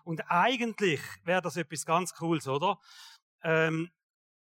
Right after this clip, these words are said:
er kann jetzt hingehen und kann sagen, zu den Erzfeinden von Israel kann er kommen und sagen, „Wisst ihr was, jetzt hat eure letzte Stunde geschlagen, das Gericht von Gott kommt, fertig.“ So eine coole Message eigentlich. Natürlich ein bisschen risikobehaftet, wenn man das gerade sagen,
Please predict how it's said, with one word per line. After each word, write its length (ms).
er 140
kann 120
jetzt 160
hingehen 400
und 100
kann 120
sagen, 340
zu 140
den 160
Erzfeinden 680
von 140
Israel 480
kann 160
er 140
kommen 240
und 100
sagen, 320
„Wisst 240
ihr 60
was, 500
jetzt 280
hat 100
eure 180
letzte 260
Stunde 240
geschlagen, 500
das 120
Gericht 400
von 160
Gott 320
kommt, 560
fertig.“ 560
So 220
eine 140
coole 480
Message 480
eigentlich. 460
Natürlich 400
ein 40
bisschen 320
risikobehaftet, 880
wenn 120
man 100
das 160
gerade 280
sagen, 380